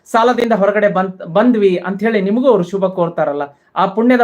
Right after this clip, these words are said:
ಫಲದಲ್ಲಿ ನೀವು ಭಾಗಿಯಾಗಿ ಅಂತ ಹೇಳ್ತಾ ಇವತ್ತಿನ ಕಾರ್ಯಕ್ರಮ ಮುಗಿಸ್ತಾ ಇದ್ದೀನಿ ವೀಕ್ಷಕರೇ. ಜೀತ್ ಮೀಡಿಯಾ ವಾಹಿನಿಯವರು ಸ್ಮಿತಾಸ್ ಕಿಚನ್ ಎನ್ನುವ ಅದ್ಭುತವಾದಂಥ ಅಡುಗೆ ಚಾನಲ್ ಅನ್ನ ಆರಂಭ ಮಾಡಿದ್ದೀವಿ. ಆ ಲಿಂಕ್ ಎಲ್ಲಿ ಸಿಗುತ್ತೆ ಗುರುಗಳೇ ಅಂತ ಕೇಳ್ತೀರಾ? ಜೀತ್ ಮೀಡಿಯಾ ವಾಹಿನಿಯ ಒಳಗಡೆ ಬಂದ್ರೆ ಅಲ್ಲಿ ಚಾನಲ್ ಲಿಂಕ್ ಸಿಗುತ್ತೆ. ಆ ಚಾನಲ್ ಲಿಂಕ್ ಅಲ್ಲಿ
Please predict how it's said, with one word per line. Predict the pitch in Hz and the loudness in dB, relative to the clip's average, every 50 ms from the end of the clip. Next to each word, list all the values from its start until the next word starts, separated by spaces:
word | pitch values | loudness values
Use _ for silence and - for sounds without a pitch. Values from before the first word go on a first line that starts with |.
| 220 | 0
ಫಲದಲ್ಲಿ | - 196 185 185 180 175 175 170 | 0 -2 -2 -2 -2 -2 -2 -2
ನೀವು | 170 180 208 247 | -4 -4 -4 -4
ಭಾಗಿಯಾಗಿ | 233 180 180 185 180 175 185 175 170 165 170 | -2 -2 -2 -2 0 -2 -2 -4 -4 -4 -6
ಅಂತ | 165 165 165 | -6 -6 -4
ಹೇಳ್ತಾ | 185 196 196 196 190 | -4 -4 -2 -2 -2
ಇವತ್ತಿನ | 170 165 170 180 165 | -4 -4 -4 -6 -8
ಕಾರ್ಯಕ್ರಮ | 160 - 160 156 160 - 165 160 | -6 -4 -4 -6 -6 -6 -8 -6
ಮುಗಿಸ್ತಾ | 170 190 196 214 208 - | -6 -6 -6 -6 -2 -2
ಇದ್ದೀನಿ | 214 208 214 220 220 | -4 -2 -2 -4 -4
ವೀಕ್ಷಕರೇ. | 220 220 220 233 226 233 240 247 254 247 - _ _ - - _ _ - | -6 -6 -8 -10 -8 -6 -6 -6 -8 -10 -14 _ _ -20 -20 _ _ -6
ಜೀತ್ | 165 214 269 254 254 | -2 -2 -2 0 2
ಮೀಡಿಯಾ | 269 262 262 277 262 | 2 4 4 4 4
ವಾಹಿನಿಯವರು | 240 233 226 240 226 226 214 196 160 143 160 | 4 2 2 0 0 0 0 0 0 -2 -6
ಸ್ಮಿತಾಸ್ | - - 220 240 233 277 269 254 254 | -4 -4 -2 0 2 2 0 0 -2
ಕಿಚನ್ | 254 247 247 240 226 | -4 -2 -2 0 0
ಎನ್ನುವ | 226 214 214 208 185 | 0 0 0 2 2
ಅದ್ಭುತವಾದಂಥ | 185 180 185 185 254 254 311 339 320 294 262 254 247 240 220 240 | 0 0 -2 -8 -8 -6 -4 0 0 2 2 2 2 2 2 2
ಅಡುಗೆ | 214 196 196 208 202 | 0 2 2 0 0
ಚಾನಲ್ | 202 208 196 190 185 185 | 0 0 -2 0 0 0
ಅನ್ನ | 185 175 175 | 2 2 2
ಆರಂಭ | 165 165 165 160 156 | 2 0 0 2 0
ಮಾಡಿದ್ದೀವಿ. | 151 143 139 127 123 113 120 117 110 110 _ _ _ _ _ _ _ | 0 0 -2 -6 -6 -8 -10 -12 -12 -14 _ _ _ _ _ _ _
ಆ | - 202 233 240 | -2 0 2 2
ಲಿಂಕ್ | 240 254 302 349 - | 0 0 -2 -2 0
ಎಲ್ಲಿ | 302 269 277 262 | 0 0 0 0
ಸಿಗುತ್ತೆ | 254 254 240 226 226 220 | -2 -2 -2 -2 -2 -2
ಗುರುಗಳೇ | 196 190 190 185 185 180 | -2 0 0 2 2 2
ಅಂತ | 165 170 175 | 0 -2 -4
ಕೇಳ್ತೀರಾ? | 175 - 165 160 147 - 185 151 - _ _ _ _ - | -6 -4 -4 -4 -4 -6 -10 -12 -12 _ _ _ _ -4
ಜೀತ್ | 175 262 294 247 262 | -2 -2 0 0 0
ಮೀಡಿಯಾ | 254 254 254 240 | 2 2 2 2
ವಾಹಿನಿಯ | 226 220 208 220 214 214 208 | 2 2 2 0 0 0 0
ಒಳಗಡೆ | 196 185 190 196 202 190 | 0 0 0 0 -2 -2
ಬಂದ್ರೆ | 180 170 180 190 190 | -2 -2 -2 -4 -4
ಅಲ್ಲಿ | 190 185 180 | -4 -4 -4
ಚಾನಲ್ | 180 - 226 220 240 285 294 269 | -4 -4 -4 -2 0 0 0 0
ಲಿಂಕ್ | 240 214 208 202 - | 0 0 0 -2 -4
ಸಿಗುತ್ತೆ. | - 170 135 123 - - - _ _ _ _ _ - | -8 -8 -8 -10 -12 -16 -20 _ _ _ _ _ -4
ಆ | 175 | -4
ಚಾನಲ್ | 190 185 196 214 240 311 320 294 | -2 0 0 0 2 2 2 2
ಲಿಂಕ್ | 254 247 240 247 | 2 2 2 2
ಅಲ್ಲಿ | 226 202 202 190 175 170 - | 2 2 2 2 0 -2 -6